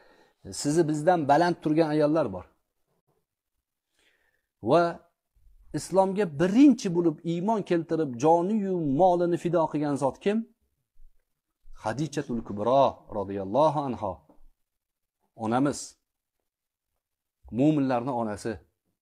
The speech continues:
Birinchi bo'lib iymon keltirgan ayol. Islom ayolga shunaqangi ahamiyat qaratgan. Va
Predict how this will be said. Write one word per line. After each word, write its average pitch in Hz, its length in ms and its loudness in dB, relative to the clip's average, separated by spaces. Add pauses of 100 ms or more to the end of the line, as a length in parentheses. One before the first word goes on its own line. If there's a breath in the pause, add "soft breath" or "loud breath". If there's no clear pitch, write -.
(240)
Birinchi 180 600 2
bo'lib 165 200 0
iymon 131 300 -2
keltirgan 98 560 -8
ayol. 160 380 8 (800)
Islom 220 320 4
ayolga 180 420 6
shunaqangi 185 560 0
ahamiyat 180 420 2
qaratgan. - 480 -4 (920 soft breath)
Va 214 240 8